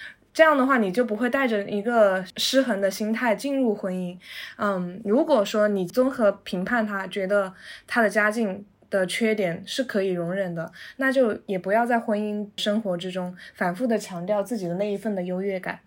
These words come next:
把心态放平，才能够相伴更好的生活。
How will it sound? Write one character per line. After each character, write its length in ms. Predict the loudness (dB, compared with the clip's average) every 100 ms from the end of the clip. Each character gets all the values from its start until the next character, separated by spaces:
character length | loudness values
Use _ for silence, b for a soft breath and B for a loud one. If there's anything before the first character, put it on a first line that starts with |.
| b b
把 200 | -4 -2
心 200 | 0 2
态 200 | 2 2
放 260 | 2 0 -2
平， 220 | -4 -6
才 160 | -6 -6
能 180 | -6 0
够 260 | 0 -2 -8
相 300 | -2 0 2
伴 380 | 2 0 -4 -2
更 160 | 2 2
好 160 | 0
的 80 | -6
生 240 | -8 -8
活。 180 | -10 -16